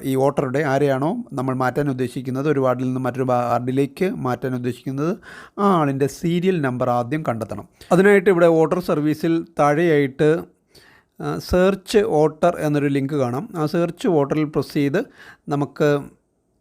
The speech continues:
ആ സീരിയൽ നമ്പർ കണ്ടെത്താവുന്നതാണ്. നേരത്തെ എടുത്ത വീഡിയോയിലൊക്കെ പറഞ്ഞിട്ടുള്ളതാണ്.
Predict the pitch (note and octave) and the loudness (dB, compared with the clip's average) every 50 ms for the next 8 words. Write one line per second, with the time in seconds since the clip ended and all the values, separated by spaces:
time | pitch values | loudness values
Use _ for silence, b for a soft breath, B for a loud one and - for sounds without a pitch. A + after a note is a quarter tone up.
0 | _ - E3+ D#3+ - E3+ D#3+ D#3+ F3 E3+ D#3 C#3+ D#3 D3+ - C#3 C3 C3+ C3 - | _ -6 -4 -2 0 0 2 2 2 0 0 0 0 0 0 0 -2 -2 0 2
1 | D3 C#3+ D3 C#3+ C#3 C3+ B2+ C#3 C#3 C3+ B2+ B2 B2+ - C#3 B2+ C#3 - C3 C3 | 2 2 2 2 0 0 0 -2 -2 -2 -4 -4 -4 -4 -6 -4 -4 -4 -2 -2
2 | C3+ C3+ D3 D3 C#3 C3+ - C3+ B2+ B2+ B2 C3+ C#3+ C#3 D3+ D3+ C#3+ C3 B2 A#2+ | 0 0 0 0 0 -2 -4 -2 -2 -2 -2 0 -2 -2 0 0 0 0 0 0
3 | C3 | -2